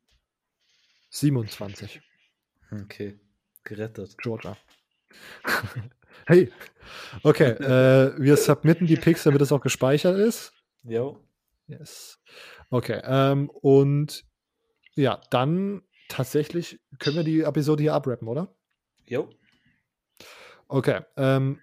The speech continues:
Speaker 1: noch als kleine Info, äh, haltet eure Augen auf, am Freitag kommt eine Special-Episode raus. Äh, wir, ja, das erklären wir, wie, was das mit sich auf sich hat, mit, mit, ja, das erklären wir dann am Freitag. Ähm, <laughs>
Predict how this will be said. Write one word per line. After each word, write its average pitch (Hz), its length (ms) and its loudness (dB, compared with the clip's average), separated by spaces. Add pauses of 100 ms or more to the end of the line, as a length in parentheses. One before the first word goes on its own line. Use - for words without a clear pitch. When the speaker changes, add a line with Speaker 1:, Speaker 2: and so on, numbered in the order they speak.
Speaker 1:
noch 135 180 -2
als 165 140 0
kleine 139 220 2
Info, 170 540 0 (200)
äh, 123 300 0
haltet 143 300 0
eure 131 220 0
Augen 151 220 0
auf, 147 240 -2
am 131 140 -4
Freitag 139 500 -2
kommt 127 240 -2
eine 117 480 -4
Special-Episode 127 840 -2
raus. 143 340 -2 (500)
Äh, 123 40 -6
wir, 123 1160 0 (400)
ja, 117 160 -6
das 120 160 -4
erklären 147 260 4
wir, 143 380 2
wie, 151 200 4
was 147 160 2
das - 240 0 (100)
mit 151 180 2
sich 151 140 0
auf 143 160 0
sich 135 160 -6
hat, 131 100 -4
mit, 135 240 -6
mit, 139 160 -6
ja, 117 240 -8
das 120 220 -8
erklären 143 260 2
wir 135 80 4
dann 127 120 -2
am 117 100 -8
Freitag. 135 460 -6 (420)
Ähm, 120 440 -4
<laughs> - 40 -10